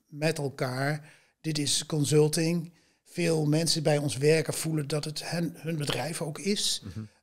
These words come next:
Speaker 1: Ehm, en, ehm, we moeten ook realistisch zijn dat veel van de, van de voormalige eigenaren van de firms ook, eh, nou, ik, ehm,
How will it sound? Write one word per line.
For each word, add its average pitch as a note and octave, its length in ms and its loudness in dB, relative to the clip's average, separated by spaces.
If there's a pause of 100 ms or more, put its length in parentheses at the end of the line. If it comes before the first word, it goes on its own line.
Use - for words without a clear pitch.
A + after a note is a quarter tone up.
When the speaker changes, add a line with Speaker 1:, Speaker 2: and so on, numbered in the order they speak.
Speaker 1:
Ehm, C3 680 0 (800)
en, C#3 420 0
ehm, B2 280 -4 (420)
we C#3+ 80 -4
moeten C#3+ 180 2
ook B2+ 100 2
realistisch C3+ 560 2
zijn F3 200 8
dat C#3+ 140 4
veel D#3+ 320 4
van C#3 240 2
de, C3 420 4
van C3+ 240 0
de B2 340 -4
voormalige D3+ 500 2
eigenaren C#3+ 640 2
van C3 160 -4
de B2 80 -6
firms C#3 580 0
ook, D3 380 -2
eh, C#3+ 80 0 (880)
nou, - 160 -20
ik, - 320 -20 (140)
ehm, B2+ 460 -4